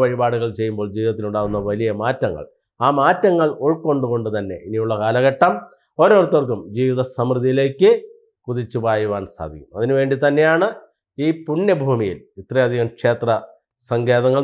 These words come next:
നിർമ്മിച്ചിരിക്കുന്നത്. ജ്യോതിഷ വഴികളുടെ സത്യവും അതേപോലെ ക്ഷേത്ര ദർശനത്തിൻ്റെ പുണ്യവും തിരിച്ചറിയണമെന്നുള്ളവർക്ക് ഒരിക്കലെങ്കിലും ഈ പുണ്യഭൂമിയിൽ ദർശനം നടത്തിയാൽ തന്നെ യാഥാർത്ഥ്യങ്ങൾ ഉൾക്കൊള്ളുവാൻ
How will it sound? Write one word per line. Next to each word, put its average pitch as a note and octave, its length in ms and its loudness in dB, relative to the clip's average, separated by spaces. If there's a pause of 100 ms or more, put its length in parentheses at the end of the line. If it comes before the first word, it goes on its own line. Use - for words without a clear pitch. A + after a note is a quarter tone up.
നിർമ്മിച്ചിരിക്കുന്നത്. C3+ 840 2 (540)
ജ്യോതിഷ C#3 380 0
വഴികളുടെ B2 440 -2
സത്യവും B2+ 380 0 (140)
അതേപോലെ A#2+ 440 2 (440)
ക്ഷേത്ര G#3+ 280 2 (120)
ദർശനത്തിൻ്റെ C#3+ 600 -2 (100)
പുണ്യവും C3 440 0 (160)
തിരിച്ചറിയണമെന്നുള്ളവർക്ക് A#2 1080 -2 (380)
ഒരിക്കലെങ്കിലും D3+ 600 2 (260)
ഈ B2+ 40 -4 (100)
പുണ്യഭൂമിയിൽ B2+ 680 0
ദർശനം B2+ 380 0
നടത്തിയാൽ A#2 420 -4
തന്നെ C3 200 0 (480)
യാഥാർത്ഥ്യങ്ങൾ A2+ 540 0 (180)
ഉൾക്കൊള്ളുവാൻ G2+ 500 -6